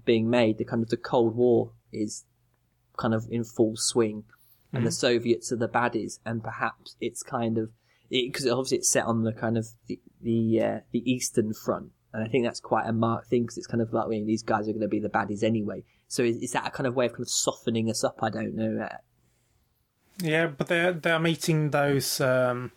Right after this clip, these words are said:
Speaker 2: those Russian prisoners in the beginning, and they're basically shooting them in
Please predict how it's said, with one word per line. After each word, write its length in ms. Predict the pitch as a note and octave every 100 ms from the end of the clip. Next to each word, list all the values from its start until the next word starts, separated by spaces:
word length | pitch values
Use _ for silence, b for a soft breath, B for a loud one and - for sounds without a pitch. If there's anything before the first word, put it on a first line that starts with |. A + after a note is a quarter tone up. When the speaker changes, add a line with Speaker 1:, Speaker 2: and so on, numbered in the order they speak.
| -
Speaker 2:
those 200 | C3 A#2+
Russian 380 | B2+ - C#3+ B2+
prisoners 380 | D#3 B2+ B2+ -
in 100 | A#2+
the 60 |
beginning, 480 | A2+ B2 B2+ A#2+ A2+ B B B B B B
and 100 | C#3
they're 80 | C3+
basically 460 | C3+ - - C3
shooting 420 | A#2 - A#2 C3 A#2+
them 320 | A#2 A2+ A#2
in 440 | B2 A2 A2 G#2+